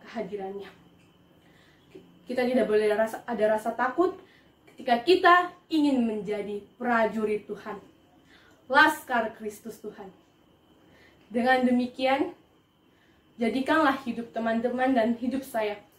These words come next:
untuk menjadi berkat dimanapun kita berada, menjadi berkat bagi setiap orang. Pakailah panggilan kita ini, panggilan dari Tuhan, untuk sungguh-sungguh memberikan hidup kita di dalam tangan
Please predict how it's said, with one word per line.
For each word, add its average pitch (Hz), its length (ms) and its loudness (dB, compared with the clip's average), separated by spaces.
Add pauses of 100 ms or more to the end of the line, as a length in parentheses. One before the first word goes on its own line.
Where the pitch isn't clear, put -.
(140)
untuk 311 260 2
menjadi 226 300 0
berkat 240 320 -4
dimanapun 202 580 -8
kita - 220 -10
berada, 196 420 -6 (240)
menjadi 226 300 -2
berkat 269 320 0
bagi 196 240 -4
setiap 202 400 -10
orang. 233 320 -2 (960)
Pakailah 320 480 6
panggilan 233 460 0
kita 262 240 -6
ini, 269 200 -2
panggilan 233 460 4
dari 240 220 0
Tuhan, 254 340 -2 (220)
untuk 370 340 4
sungguh-sungguh 254 760 0 (840)
memberikan 269 500 2
hidup 269 240 0
kita 269 240 -2
di 220 80 -2
dalam 226 300 2
tangan 294 400 2